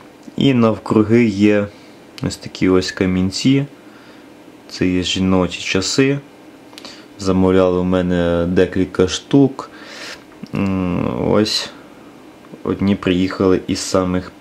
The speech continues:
перших. Ну, часи війдуть, все працює. В принципі, ремішок отакий от прирезинений. Отут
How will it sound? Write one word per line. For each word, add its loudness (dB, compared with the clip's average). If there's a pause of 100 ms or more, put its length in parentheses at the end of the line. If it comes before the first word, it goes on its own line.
(140)
перших. -2 (2000)
Ну, -10 (140)
часи 0
війдуть, 2
все 0
працює. 2 (840)
В -20
принципі, -4
ремішок 2
отакий -2
от -2 (180)
прирезинений. 2 (300)
Отут -10